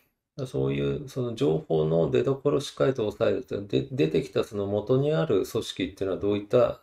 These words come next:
立て付けになってるのか、まあ、そういったところを見れるようになってくるとですね、変な情報に、変なっていうか、まあ、恣意的な情報に振り回されないということになるかなと。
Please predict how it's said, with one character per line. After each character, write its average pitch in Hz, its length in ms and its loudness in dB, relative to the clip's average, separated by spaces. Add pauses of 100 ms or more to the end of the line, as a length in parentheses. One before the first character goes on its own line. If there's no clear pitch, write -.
(140)
立 - 180 -4
て 104 60 -6
付 - 200 -4
け 107 40 -2
に 104 60 -2
な 110 80 0
っ - 100 -8
て - 80 -2
る 90 100 0
の 87 120 -8
か、 98 420 2 (360)
ま 143 60 0
あ、 - 40 4
そ 175 120 0
う 180 40 2
い - 20 -4
っ - 20 -6
た 190 120 2
と 202 100 0
こ 208 100 4
ろ 160 60 6
を 117 60 2
見 110 80 -2
れ 123 120 6
る 123 80 0
よ 107 100 0
う - 20 -4
に 92 80 -6
な 101 60 2
っ - 80 -6
て 104 120 -4
く 104 100 -8
る 92 100 -8
と 90 120 -10
で 85 80 -10
す - 160 -10
ね、 127 560 -8
変 151 140 0
な 117 100 4
情 127 200 0
報 185 160 -2
に、 147 340 0
変 175 140 -4
な 156 80 0
っ - 40 -4
て - 80 -2
い - 40 -2
う - 20 -4
か、 90 80 -4
ま 95 120 -2
あ、 80 160 -4 (360)
恣 - 320 -2
意 165 40 -6
的 180 220 2
な 160 140 2
情 147 240 2
報 143 180 0
に 135 120 4
振 131 140 2
り 135 120 2
回 139 160 4
さ 147 120 2
れ 151 100 2
な 127 140 4
い 95 120 0
と 98 100 -4
い 98 140 0
う 104 560 0
こ 104 140 -6
と 107 100 0
に 95 100 0
な 95 140 4
る 98 80 -4
か 85 180 -12
な - 80 -16
と。 - 140 -20